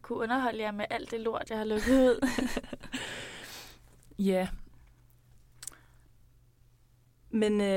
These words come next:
Speaker 3: jeg tænker måske, om vi lige skal slutte af med lige at, at finde tre vigtige pointer fra vores show.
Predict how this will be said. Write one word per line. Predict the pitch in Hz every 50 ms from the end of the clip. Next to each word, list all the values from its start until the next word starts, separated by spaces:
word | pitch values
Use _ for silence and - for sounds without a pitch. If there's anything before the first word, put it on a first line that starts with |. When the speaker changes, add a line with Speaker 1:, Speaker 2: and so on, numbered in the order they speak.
| 190
Speaker 3:
jeg | 190 190 185
tænker | - - 220 220 233 254
måske, | 269 254 254 - 240 220
om | 208 208
vi | 202
lige | 202 196 214 220
skal | 220 - - - 202 196 190 185 180 175 175 180 180 185 - - - - - - - - - -
slutte | - - - - 196 208 196 -
af | - 226 254 254 233
med | 226 214 208 208 208
lige | 208 202 220 226 226 220 - - -
at, | - 202 202 196 196 196 190 190 190 - - - - - - _ - - - _ _ - - _ - - - - - - - - -
at | - 214 202
finde | - 226 226 240 247
tre | - - - 254 247 226 202 196
vigtige | 202 220 214 - 226 220
pointer | 202 - 214 202 208 214 220
fra | 214 - 196
vores | 185 180 185 180
show. | 175 175 185 185 202